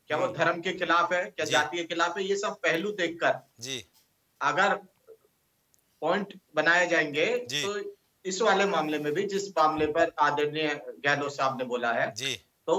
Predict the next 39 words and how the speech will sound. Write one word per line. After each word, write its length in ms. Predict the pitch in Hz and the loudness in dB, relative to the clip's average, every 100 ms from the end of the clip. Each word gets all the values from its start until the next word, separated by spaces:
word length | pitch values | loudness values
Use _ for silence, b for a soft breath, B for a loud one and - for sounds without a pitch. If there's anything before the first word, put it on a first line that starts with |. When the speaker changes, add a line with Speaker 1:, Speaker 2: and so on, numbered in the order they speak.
| 196 | -2
Speaker 1:
उसमें 340 | 190 190 220 | -4 0 0
कहीं 320 | 208 175 190 - | 2 2 2 0
कोई 200 | 202 202 | 0 2
angle 460 | 170 160 180 208 | 2 2 0 -2
सांप्रदायिकता 760 | - 165 151 160 160 160 160 180 | 0 0 0 0 0 0 0 -2
का 140 | 180 | -2
नहीं 180 | 180 196 | -2 -2
है, 80 | 196 | -2
उन 160 | 196 190 | -4 -2
भी, 200 | 196 196 | -4 -4
उनकी 300 | 180 180 196 | -6 -6 -4
मित्रता 460 | 190 196 185 190 185 | -2 -2 0 2 2
थी। 220 | 190 190 - - | 0 -6 -12 -8
Speaker 2:
अच्छा। 220 | - 139 | -4 2
Speaker 1:
ये 80 | 160 | 4
अपराध 440 | 170 180 185 208 | 4 4 4 2
का 100 | 208 | 0
मामला 320 | 196 180 175 | 2 2 4
है, 140 | 196 220 | 4 2
इस 80 | 202 | 0
पे 140 | 220 | -4
कानून 380 | 220 151 190 208 | 2 2 2 -4
अपनी 240 | 170 220 | -4 -4
कड़ी 240 | 220 165 165 | -2 -2 -2
सजा 240 | 165 147 | -2 0
देगा, 260 | 151 156 - | 0 0 2
कानून 300 | 156 156 170 | 2 0 -2
पे 120 | 214 | -8
पूर्ण 260 | 214 175 160 | -8 -6 -4
तौर 140 | 151 | -2
पर 120 | 185 | -2
विश्वास 400 | 185 185 180 - | -2 2 2 2
है। 60 | - _ - | -2 _ -8
Speaker 2:
अच्छा। 300 | - 135 107 139 | -2 -2 -2 0
Speaker 1:
लेकिन 280 | 165 233 | 2 2
इस 140 | 214 - | 0 2
पर 140 | 233 185 | 0 0
हिंदू 260 | 185 196 | 0 0
मुसलमान, 580 | 190 190 185 180 - - | 0 -2 2 2 2 -2